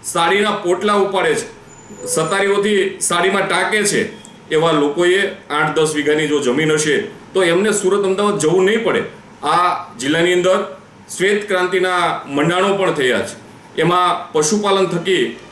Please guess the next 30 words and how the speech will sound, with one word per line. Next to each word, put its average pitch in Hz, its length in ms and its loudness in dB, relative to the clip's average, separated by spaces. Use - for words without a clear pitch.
દૂધ 196 300 2
થકી 175 220 0
નવી 170 200 2
રોજગારીની 175 560 2
ક્ષિતિજો 226 400 2
પણ 233 160 2
ઊભી 165 240 0
થઈ 110 160 -2
છે. - 280 -14
આ 135 100 -2
બંને 180 680 0
ક્ષેત્ર 160 280 -2
એવા 156 240 4
છે 143 260 0
કે 139 60 -4
જે 156 220 0
મોટા 139 300 0
પ્રમાણમાં 160 420 2
રોજગારી 117 380 0
આપશે. 101 320 -4
સાથે 170 380 0
સાથે 226 320 2
આ 175 260 -4
જિલ્લાને 175 500 0
કુદરતે 208 640 0
અમાપ 208 560 0
સૌંદર્ય 190 560 2
આપ્યું 196 200 -2
છે 208 220 0
ટુરિઝમનું. 175 540 0